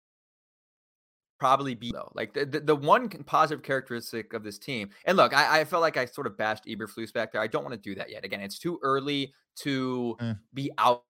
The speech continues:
Speaker 1: on him. I'm just a little bit concerned about some of the things,
Speaker 2: Even
Speaker 1: but
Speaker 2: Clemens,
Speaker 1: there
Speaker 2: bro.
Speaker 1: are, there are positives to take away from Eberflus and, and from certain,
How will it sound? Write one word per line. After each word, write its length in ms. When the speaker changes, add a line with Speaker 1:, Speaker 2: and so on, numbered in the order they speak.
Speaker 1:
on 160
him. 200
I'm 100
just 140
a 40
little 220
bit 140
concerned 500
about 240
some 280
of 100
the 80
things, 500
Speaker 2:
Even 240
Speaker 1:
but 200
Speaker 2:
Clemens, 220
Speaker 1:
there 140
Speaker 2:
bro. 80
Speaker 1:
are, 240
there 220
are 220
positives 880
to 200
take 300
away 380
from 340
Eberflus 640
and, 100
and 160
from 180
certain, 640